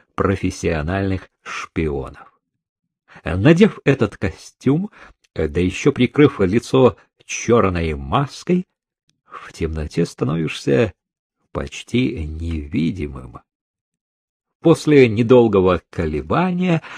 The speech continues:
Эраст Петрович выбрал белое кимоно. На дело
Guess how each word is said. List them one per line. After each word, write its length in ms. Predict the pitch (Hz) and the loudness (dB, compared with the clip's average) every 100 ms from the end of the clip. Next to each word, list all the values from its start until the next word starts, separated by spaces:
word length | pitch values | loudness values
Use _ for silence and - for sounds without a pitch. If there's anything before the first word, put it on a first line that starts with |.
| - 95 | -16 -2
Эраст 440 | 127 165 214 - - | 2 4 2 -2 -8
Петрович 720 | - - 165 170 151 - - _ _ | -8 2 4 6 4 2 -12 _ _
выбрал 800 | 78 73 67 143 139 127 120 98 _ _ _ | -4 -4 0 2 4 6 6 4 _ _ _
белое 720 | 71 71 80 117 107 101 98 | -14 -6 -2 0 0 2 0
кимоно. 760 | 95 - 87 76 69 64 - _ _ _ _ _ _ _ _ _ _ _ _ _ _ - - _ | -2 -8 -8 -8 -10 -14 -20 _ _ _ _ _ _ _ _ _ _ _ _ _ _ -20 -20 _
На 400 | - 71 71 73 | -10 -8 -8 -10
дело 760 | 67 82 190 202 180 156 127 | -10 -2 2 2 2 2 0